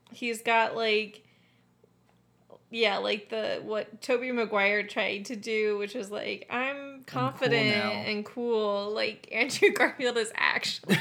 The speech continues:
Speaker 2: <laughs>
Speaker 1: doing.
Speaker 2: Yeah, yeah, he can actually pull it off. I did have a note, though, that, like,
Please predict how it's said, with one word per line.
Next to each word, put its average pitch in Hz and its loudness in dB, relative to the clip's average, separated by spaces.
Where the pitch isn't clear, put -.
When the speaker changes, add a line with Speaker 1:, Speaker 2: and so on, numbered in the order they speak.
Speaker 2:
<laughs> - -12
Speaker 1:
doing. 359 4
Speaker 2:
Yeah, 170 -8
yeah, 117 -8
he 135 -10
can 120 -10
actually 113 -14
pull 104 -16
it 95 -16
off. 101 -12
I 160 0
did 196 2
have 190 2
a 160 2
note, 127 -4
though, 113 -6
that, 110 -10
like, 107 -6